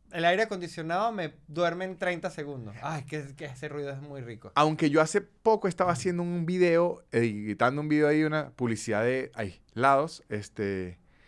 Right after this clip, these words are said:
Speaker 2: y estaba buscando música relajante.
Speaker 1: Ujú.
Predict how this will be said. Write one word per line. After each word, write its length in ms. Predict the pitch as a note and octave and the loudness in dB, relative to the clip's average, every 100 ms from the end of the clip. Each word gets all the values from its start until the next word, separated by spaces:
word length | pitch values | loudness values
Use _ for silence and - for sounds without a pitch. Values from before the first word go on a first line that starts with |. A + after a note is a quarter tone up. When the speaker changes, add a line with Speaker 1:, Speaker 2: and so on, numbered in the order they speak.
| _ | _
Speaker 2:
y 80 | - | -8
estaba 160 | A#2+ D#3 | 4 4
buscando 420 | D3+ D3 D3 C#3+ _ | 4 0 -2 -6 _
música 400 | C#3 D#3 D3 D#3 | -8 -6 -2 2
relajante. 800 | B2+ B2 G#2+ B2+ C3+ A2+ C#3+ E3+ - | 2 2 0 0 -6 -6 -10 -14 -12
Speaker 1:
Ujú. 320 | C3+ D#3 E3 | -8 -4 -4